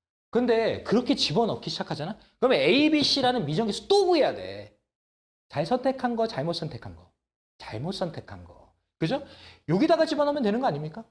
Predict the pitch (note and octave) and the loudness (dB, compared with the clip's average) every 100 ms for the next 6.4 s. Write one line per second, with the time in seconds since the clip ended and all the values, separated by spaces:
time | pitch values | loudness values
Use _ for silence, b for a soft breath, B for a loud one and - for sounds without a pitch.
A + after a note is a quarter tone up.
0 | _ _ - C#3 A#2 D#2+ - _ _ _ | _ _ -6 -4 -4 -6 -14 _ _ _
1 | A#3 F#3 - - _ _ - F3 C4+ E4+ | 0 0 0 -8 _ _ -6 -2 4 6
2 | E4+ E4+ D4+ C#4+ A#3 G#3 G#3 G3 F3+ F3+ | 6 6 4 4 4 6 4 2 0 0
3 | D#3+ D3+ D3 C#3 A2+ E3+ C3 F#2 E2+ F2 | 0 0 2 2 0 0 0 -2 -12 -18
4 | _ _ - B3 F#3+ A3+ E3+ F#3+ G#3+ F#3 | _ _ 0 4 4 4 4 2 2 0
5 | A#2 C3 A#3+ G#3 D3 G3+ G3 G3 C#4+ D4+ | 0 -2 -2 0 0 0 0 0 -2 -4
6 | - D#4 - | -2 0 0